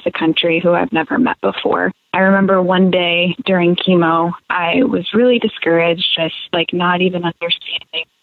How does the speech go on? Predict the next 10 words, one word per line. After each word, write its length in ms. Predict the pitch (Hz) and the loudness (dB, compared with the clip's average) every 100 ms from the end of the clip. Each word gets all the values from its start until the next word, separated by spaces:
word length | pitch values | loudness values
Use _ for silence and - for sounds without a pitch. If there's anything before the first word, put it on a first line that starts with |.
| 143 | -6
why 240 | 170 160 156 | -2 -2 -4
this 100 | 170 - | -6 -6
was 80 | 175 | -8
something 460 | 165 - 170 170 170 | -8 -6 -2 0 0
that 280 | 165 165 - - - - _ | -2 -4 -6 -14 -20 -20 _
I 180 | 180 170 | -4 0
was 180 | 165 165 | 2 2
having 300 | 165 160 160 | -2 -2 -2
to 100 | 165 | 0
walk 280 | 165 160 | -2 -2